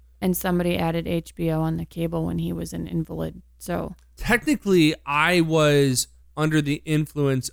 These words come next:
Speaker 2: of anesthesia. Shouldn't have made
Speaker 1: I
Speaker 2: it.
Speaker 1: believe your response to me was only, "It's only ten dollars a month extra." And the look on my face, and I was like, "He's drugged.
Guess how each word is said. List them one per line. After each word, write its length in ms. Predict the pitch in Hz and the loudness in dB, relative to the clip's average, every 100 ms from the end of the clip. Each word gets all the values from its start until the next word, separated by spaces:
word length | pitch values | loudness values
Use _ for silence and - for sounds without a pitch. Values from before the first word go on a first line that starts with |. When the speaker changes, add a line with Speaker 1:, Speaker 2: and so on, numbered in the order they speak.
| - | -4
Speaker 2:
of 540 | 131 127 123 123 120 _ - | -2 0 -2 -2 -4 _ -6
anesthesia. 720 | 131 120 - 131 135 160 165 - - | -4 -2 0 0 0 -4 -6 -14 -20
Shouldn't 280 | - 143 131 | -10 -6 -4
have 80 | 120 | -2
made 80 | 120 | 0
Speaker 1:
I 60 | |
Speaker 2:
it. 80 | 196 | 2
Speaker 1:
believe 480 | 208 202 226 254 254 | 4 4 6 6 4
your 260 | 233 240 202 | 4 4 4
response 640 | 190 190 - 214 220 - | 2 2 4 4 4 2
to 60 | 220 | 2
me 140 | 208 | 4
was 240 | 185 175 170 | 4 4 2
only, 480 | 190 185 180 170 170 - - _ _ | 2 2 2 0 -2 -12 -20 _ _
"It's 200 | 240 - | 0 4
only 360 | 294 320 302 240 | 6 6 6 4
ten 320 | 233 277 294 | 4 4 6
dollars 420 | 277 277 269 226 | 6 6 6 4
a 60 | 240 | 4
month 280 | 262 262 - | 6 4 4
extra." 560 | 262 - - 196 190 - | 2 2 4 4 4 4
And 200 | 208 196 | 4 6
the 100 | 170 | 4
look 280 | 185 233 | 4 4
on 160 | 240 233 | 2 4
my 140 | 214 208 | 2 2
face, 320 | 226 220 220 | 2 2 2
and 100 | 202 | 2
I 80 | 180 | 2
was 140 | 180 | 0
like, 160 | 180 - | -2 -4
"He's 300 | 214 202 190 | -6 -6 -4
drugged. 580 | 180 180 233 254 285 | 0 2 2 0 -4